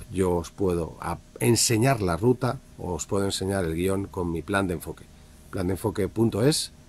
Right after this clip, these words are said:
podéis pulsar aquí arriba o al final y veréis cómo en, en ese plan de enfoque es un curso online, pero también presencial vía Skype, donde,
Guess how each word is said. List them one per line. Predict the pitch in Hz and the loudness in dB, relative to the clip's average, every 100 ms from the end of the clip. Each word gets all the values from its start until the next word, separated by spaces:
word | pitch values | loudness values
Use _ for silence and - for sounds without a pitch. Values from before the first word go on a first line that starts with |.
| - | -16
podéis | - 98 | -6 -6
pulsar | - 92 101 | -4 -4 0
aquí | 95 98 | -2 0
arriba | 104 135 | 2 4
o | 104 | 4
al | 90 | 0
final | - 107 117 120 - - - - - - | -2 0 2 0 -4 -20 -20 -20 -12 -2
y | |
veréis | 90 92 104 110 - | 0 2 2 0 -4
cómo | - 98 107 117 | -4 -2 -2 -2
en, | - 82 80 78 67 - 78 | -4 -4 -2 -4 -8 -14 -10
en | 90 | -6
ese | 92 - | -4 -2
plan | 95 90 | -2 0
de | |
enfoque | 95 107 95 101 | -2 -4 -2 -4
es | - | -4
un | 78 | -6
curso | 90 - 90 | -6 -4 -6
online, | 107 90 98 92 | -2 2 2 0
pero | 92 90 | -2 -2
también | 95 113 104 | 0 0 0
presencial | 107 95 92 120 101 | -2 -4 -2 -2 0
vía | 85 87 85 76 73 | 0 0 0 -4 -8
Skype, | - 92 90 - - - - 104 | -6 -2 -2 -4 -14 -20 -14 -4
donde, | 87 82 104 107 | -2 0 -2 -4